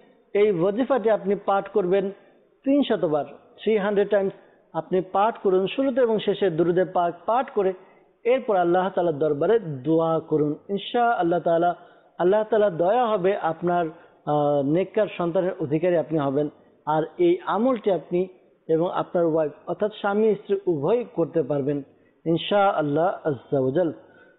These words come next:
দর্শকবৃন্দ, যারা আমাদেরকে ইস্তেখারার জন্য বলেছেন, মনে রাখবেন প্রকৃত অবস্থা আল্লাহ তাআলা ভালো জানে। আর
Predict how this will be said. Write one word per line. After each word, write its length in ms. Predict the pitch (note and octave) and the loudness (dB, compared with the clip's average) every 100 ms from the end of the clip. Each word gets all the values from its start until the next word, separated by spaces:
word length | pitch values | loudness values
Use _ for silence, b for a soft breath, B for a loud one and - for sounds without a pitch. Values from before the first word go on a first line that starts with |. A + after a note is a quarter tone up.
| b _ F3+ | b _ -4
দর্শকবৃন্দ, 420 | A3 D#4+ D4 D4 | 0 2 2 2
যারা 220 | A3 A3 | 2 2
আমাদেরকে 380 | A#3+ A#3+ A#3 A3+ | 2 0 0 0
ইস্তেখারার 440 | G3 A3+ A3 B3 | 0 -2 0 0
জন্য 180 | A3 B3 | 0 0
বলেছেন, 440 | A#3+ B3 B3+ A#3 G#3 | 2 0 0 0 0
মনে 240 | G#3+ C4 | 2 2
রাখবেন 340 | C4+ G#3+ A#3+ A3+ - | 0 2 0 -2 -4
প্রকৃত 360 | G#3+ A#3 G#3+ | -2 -2 0
অবস্থা 520 | A#3+ F#3 F#3 F#3+ G#3+ | 0 0 0 -2 -2
আল্লাহ 260 | E3+ E3 G3+ | 0 2 2
তাআলা 220 | A3+ A#3 | 2 2
ভালো 260 | A3+ A#3+ A#3+ | 2 0 2
জানে। 300 | A#3+ A#3 A#3+ B B B - | 2 0 -2 B B B -2
আর 200 | F#3+ | 0